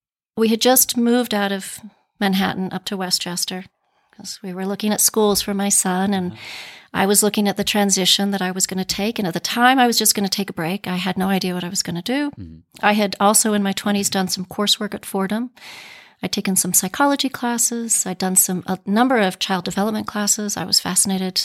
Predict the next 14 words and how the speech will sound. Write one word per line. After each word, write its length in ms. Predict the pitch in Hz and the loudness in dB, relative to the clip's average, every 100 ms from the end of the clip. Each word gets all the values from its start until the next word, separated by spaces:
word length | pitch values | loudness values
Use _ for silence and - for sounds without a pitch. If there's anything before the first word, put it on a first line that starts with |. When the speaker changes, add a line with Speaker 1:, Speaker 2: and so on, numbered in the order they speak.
| - | -2
Speaker 1:
thought 180 | - 180 | 0 2
maybe 240 | 196 202 196 | 4 4 4
I 100 | 185 | 2
would 160 | 190 - _ | 0 -4 _
get 120 | 190 | -4
a 60 | 185 | 0
psychology 500 | - 185 269 302 294 | 0 0 0 0 0
major 460 | 269 269 277 269 269 - | 0 0 0 0 -2 -4
and 160 | 202 190 | -2 -2
finish 300 | - 226 220 | 2 4 4
up 100 | 220 | 2
my, 260 | 208 202 202 - - - - - - _ | 0 0 -2 -8 -18 -20 -20 -20 -20 _
my 240 | 208 180 - | -2 0 2
undergraduate. 720 | 208 208 214 214 220 220 | 2 2 2 2 0 -2